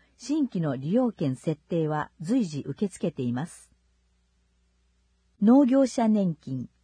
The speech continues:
次の要件を満たす人は、農業者年金に加入できます。年間六十日以上、農業に従事している。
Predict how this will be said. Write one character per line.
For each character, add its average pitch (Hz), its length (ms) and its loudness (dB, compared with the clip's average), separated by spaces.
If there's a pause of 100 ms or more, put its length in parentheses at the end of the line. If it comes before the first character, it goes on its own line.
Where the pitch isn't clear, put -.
(320)
次 240 280 0
の 254 100 4
要 233 220 2
件 160 280 -4
を 139 60 -2
満 143 120 -6
た 190 140 -4
す - 120 -10
人 151 300 -10
は、 127 180 -8 (360)
農 233 180 4
業 262 180 4
者 240 180 -2
年 214 220 4
金 147 280 -6
に 135 120 -4
加 175 180 -4
入 196 180 2
で 170 120 -2
き - 120 -8
ま 156 140 -4
す。 - 220 -18 (840)
年 226 240 4
間 196 340 -2 (100)
六 175 260 -2
十 254 200 4
日 233 280 2
以 202 140 -6
上、 139 300 -6 (380)
農 262 180 6
業 175 200 2
に 135 160 -2
従 214 220 2
事 139 160 -6
し - 100 -18
て - 120 -8
い 131 160 -4
る。 - 160 -10